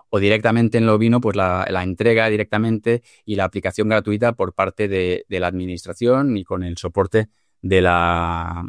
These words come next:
de, de la, de la empresa que ejecuta los programas sanitarios de los pequeños rumiantes.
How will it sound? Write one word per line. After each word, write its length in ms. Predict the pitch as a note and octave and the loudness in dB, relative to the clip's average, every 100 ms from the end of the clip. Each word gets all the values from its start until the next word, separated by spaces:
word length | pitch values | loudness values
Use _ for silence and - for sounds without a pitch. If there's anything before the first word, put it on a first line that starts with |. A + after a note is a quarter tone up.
| - | -10
de, 340 | F#2 F2 F2+ | -4 -4 -4
de 180 | F2 F2 | -4 -4
la, 480 | F2 F2+ F2+ F#2 F#2+ | -4 -4 -4 -6 -6
de 140 | F#2 F2+ | -6 -4
la 120 | F2+ | -4
empresa 440 | F2 G2+ F#2 G#2 | 0 0 0 -2
que 160 | G2+ F#2 | -2 -4
ejecuta 380 | - E2 - F#2 | -6 -10 -2 0
los 160 | - | 0
programas 300 | - F#2 F2 | -4 -4 -4
sanitarios 360 | F#2 E2+ F2+ F#2+ | -4 -2 0 0
de 60 | |
los 100 | F#2 | -2
pequeños 320 | - E3+ D#3 - | -4 -8 -6 -6
rumiantes. 580 | E2+ E2+ D#2+ F2 - | -6 -8 -10 -14 -16